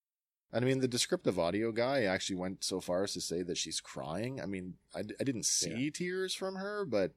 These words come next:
Speaker 1: I certainly accept that she's really broken up about this. That much
Speaker 2: Let's
Speaker 1: is
Speaker 2: also
Speaker 1: clear.
Speaker 2: hold on, on this, this screenshot for a minute, too.
Speaker 1: Yep.
Speaker 2: Sorry if, again, for
Speaker 1: Not
Speaker 2: the
Speaker 1: at all.
Speaker 2: folks. I'll, I'll try to describe it.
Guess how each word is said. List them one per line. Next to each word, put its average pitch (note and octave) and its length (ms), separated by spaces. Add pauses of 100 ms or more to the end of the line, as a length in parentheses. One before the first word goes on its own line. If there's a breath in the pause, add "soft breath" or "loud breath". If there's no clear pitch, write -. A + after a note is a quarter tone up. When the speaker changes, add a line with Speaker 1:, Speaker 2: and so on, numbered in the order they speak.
(140)
Speaker 1:
I G2+ 100
certainly G#2+ 640 (180)
accept - 440
that F2 220
she's G2 340 (180)
really F#2+ 480
broken F2+ 400
up E2 140
about E2 340
this. D#2 360 (260)
That G2+ 360
much F2+ 160
Speaker 2:
Let's A2+ 80
Speaker 1:
is B2+ 60
Speaker 2:
also B2+ 220
Speaker 1:
clear. F2+ 160
Speaker 2:
hold G2+ 220
on, E2+ 340
on E2+ 220
this, - 400
this - 200
screenshot E2 680
for E2+ 100
a E2 40
minute, D#2+ 260
too. - 140
Speaker 1:
Yep. F#2+ 180 (100)
Speaker 2:
Sorry F2+ 260
if, - 120
again, F2+ 340
for G#2 80
Speaker 1:
Not G2 160
Speaker 2:
the F#2+ 60
Speaker 1:
at F2+ 60
all. C#3 140
Speaker 2:
folks. - 160 (120)
I'll, D2+ 120 (120)
I'll F2 80
try F#2 160
to E2+ 60
describe F2+ 420
it. - 120